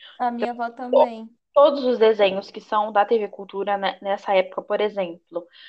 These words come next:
Speaker 2: é,
Speaker 1: Ah, não.
Speaker 2: é, aquele, é, Cocoricó, é, Castelo Rá-Tim-Bum,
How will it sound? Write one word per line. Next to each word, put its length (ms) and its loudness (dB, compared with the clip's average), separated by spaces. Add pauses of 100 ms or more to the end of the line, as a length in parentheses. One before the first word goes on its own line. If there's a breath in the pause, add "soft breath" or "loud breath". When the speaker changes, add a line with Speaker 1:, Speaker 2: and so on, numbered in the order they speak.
(320 loud breath)
Speaker 2:
é, 420 6
Speaker 1:
Ah, 40 2
não. 320 -16 (360)
Speaker 2:
é, 380 -4 (400)
aquele, 480 2
é, 200 8
Cocoricó, 920 2 (1080)
é, 1000 2
Castelo 300 0
Rá-Tim-Bum, 720 -4